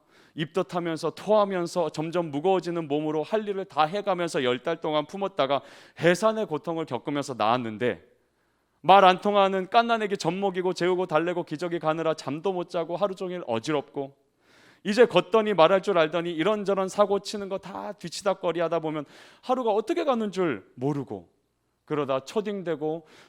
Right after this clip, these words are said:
중딩되면서 엄마를 아빠를 왕따시키고 말도 안 하더니 어느 날 갑자기 하는 말, "도대체 왜 날 낳으셨어요?" 엄마 아빠 마음에 분노와 배신감이 치밀어 오릅니다.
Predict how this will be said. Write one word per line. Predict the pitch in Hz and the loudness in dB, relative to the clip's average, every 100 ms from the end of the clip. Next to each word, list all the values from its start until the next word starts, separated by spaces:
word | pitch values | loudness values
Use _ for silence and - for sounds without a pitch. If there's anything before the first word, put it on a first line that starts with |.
| _ | _
중딩되면서 | - 151 147 160 139 127 123 127 | -4 -4 -2 -2 -2 -4 -4 -6
엄마를 | 131 135 160 165 160 139 | -2 -2 0 0 0 -2
아빠를 | 117 143 139 135 | -2 -4 -4 -2
왕따시키고 | 117 123 123 143 135 - - 127 123 | -2 -4 -2 -2 -2 -6 -12 -8 -4
말도 | 117 131 151 170 | 2 2 2 0
안 | 131 | 0
하더니 | 135 127 127 196 240 _ _ _ _ - | 0 -4 -4 -6 -10 _ _ _ _ -2
어느 | 165 220 | -2 0
날 | 208 | -2
갑자기 | 185 156 170 151 | -2 -4 -4 -6
하는 | 151 156 | -6 -8
말, | 139 110 90 _ _ _ _ _ _ _ _ | -8 -8 -10 _ _ _ _ _ _ _ _
"도대체 | 165 180 - | -6 -4 -2
왜 | 147 120 175 | -2 2 2
날 | 170 143 135 | 2 -2 -2
낳으셨어요?" | 110 107 107 92 101 92 110 _ _ _ _ _ _ _ _ _ _ _ _ _ _ _ _ | -4 -6 -10 -18 -18 -18 _ _ _ _ _ _ _ _ _ _ _ _ _ _ _ _ _
엄마 | 180 202 | 0 2
아빠 | 185 190 | 2 2
마음에 | 151 143 143 151 | 2 0 -2 -4
분노와 | 139 147 160 175 175 160 | -8 -12 -10 -6 -6 -8
배신감이 | - 123 151 135 117 107 117 | -8 -8 -6 -4 -4 -4 -10
치밀어 | 113 - 190 180 | -10 -12 -6 -2
오릅니다. | 127 101 98 90 | -2 -4 -10 -16